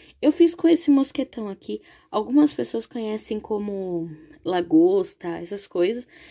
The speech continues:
Eu conheço como mosquetão. Então, eu utilizei esse mosquetão de plástico, tá? E vou ensinar vo-, fa-, vocês a fazerem esse modelo aqui, tá? Espero que tenha,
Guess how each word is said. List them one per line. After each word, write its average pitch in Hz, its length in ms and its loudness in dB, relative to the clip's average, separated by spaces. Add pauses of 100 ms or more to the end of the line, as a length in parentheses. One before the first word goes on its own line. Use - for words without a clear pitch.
(240)
Eu 240 160 0
conheço 254 340 -4
como 247 260 -2
mosquetão. 240 600 -2 (340)
Então, 214 160 0 (220)
eu 196 120 4
utilizei 202 540 0
esse 190 180 -4
mosquetão 208 480 -4
de 202 160 -8
plástico, - 720 -4 (360)
tá? 190 240 -8 (960)
E 277 400 0 (140)
vou 254 580 2 (320)
ensinar 254 480 -2
vo-, 240 120 -4
fa-, - 500 -4
vocês 233 380 0
a 233 40 -12
fazerem 240 460 -2
esse 262 240 -2
modelo 247 400 0
aqui, - 340 -8 (520)
tá? 208 260 -8 (280)
Espero 208 440 -6
que 233 140 -10
tenha, 202 640 -6